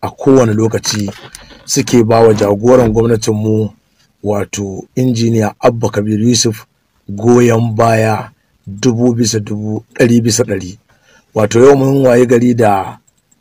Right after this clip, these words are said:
wani propag-, propaganda na 'yan gandujiya A P C, waɗanda Injiniya Abba Kabir Yusuf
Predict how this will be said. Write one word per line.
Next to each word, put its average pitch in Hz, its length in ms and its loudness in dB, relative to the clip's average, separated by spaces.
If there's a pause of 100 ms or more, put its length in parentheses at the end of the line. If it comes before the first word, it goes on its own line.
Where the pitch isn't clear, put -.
(160)
wani 117 220 2
propag-, 120 800 0 (100)
propaganda 120 840 0 (640)
na 113 180 0 (120)
'yan 127 220 0
gandujiya 110 840 -2
A 101 140 -2
P 104 160 -8
C, - 300 -4 (600)
waɗanda 117 460 0
Injiniya 120 600 -2
Abba 113 240 -2
Kabir 107 280 -4
Yusuf 117 440 -2